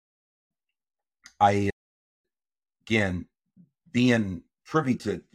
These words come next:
being in a lot of sets, I know how much work it is. We all make fun of Hollywood, even though, and people like you who are in Hollywood, we, we make fun of it. But it's, it, there's so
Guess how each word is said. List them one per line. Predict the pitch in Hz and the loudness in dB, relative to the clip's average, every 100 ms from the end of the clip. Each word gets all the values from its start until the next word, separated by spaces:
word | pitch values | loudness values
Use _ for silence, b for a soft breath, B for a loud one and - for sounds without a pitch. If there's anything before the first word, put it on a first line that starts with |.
| - | -8
being | 110 | -6
in | 98 | -4
a | |
lot | 95 98 | -2 -2
of | 90 | -4
sets, | - 104 98 - | -4 -4 -4 -6
I | 104 | -4
know | 131 | -2
how | 117 | -2
much | 104 95 90 | -4 -6 -10
work | 85 104 101 | -8 -8 -8
it | 85 | -10
is. | 82 82 85 - _ _ - | -10 -10 -14 -18 _ _ -4
We | 113 | 6
all | 120 | 6
make | 117 110 | 6 2
fun | 101 98 | -2 -2
of | |
Hollywood, | 90 90 90 90 95 | -4 -6 -8 -12 -10
even | 98 95 | -12 -10
though, | 92 92 92 _ | -8 -8 -10 _
and | 87 | -16
people | 85 92 95 | -10 -8 -6
like | 92 101 | -6 -6
you | |
who | 85 87 | -8 -10
are | - | -12
in | 101 98 | -10 -8
Hollywood, | 87 87 87 90 85 | -6 -8 -8 -12 -12
we, | 98 87 - | -14 -16 -14
we | 82 82 - | -12 -12 -16
make | 87 | -16
fun | - 98 | -8 -8
of | 87 | -8
it. | 82 | -12
But | 101 - b b b b | -12 -16 b b b b
it's, | 127 123 - - | -2 -2 -10 -8
it, | 117 - _ | -8 -8 _
there's | 117 113 - | -2 -2 -4
so | - - - 135 131 143 135 | -10 -12 -4 0 0 0 -8